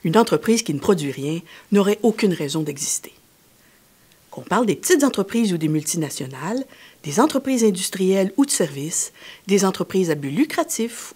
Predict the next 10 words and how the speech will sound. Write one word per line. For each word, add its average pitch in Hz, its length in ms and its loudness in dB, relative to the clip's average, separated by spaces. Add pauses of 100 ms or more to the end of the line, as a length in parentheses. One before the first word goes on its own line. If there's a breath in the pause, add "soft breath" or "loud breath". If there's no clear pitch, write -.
ou 165 80 -2
non 151 160 2
lucratif, 196 720 0 (420 loud breath)
elles 165 220 0
ont 156 100 2
toutes 254 220 -2
un 175 100 0
point 156 200 -4
commun. 135 320 -8 (560)
Elles - 80 -20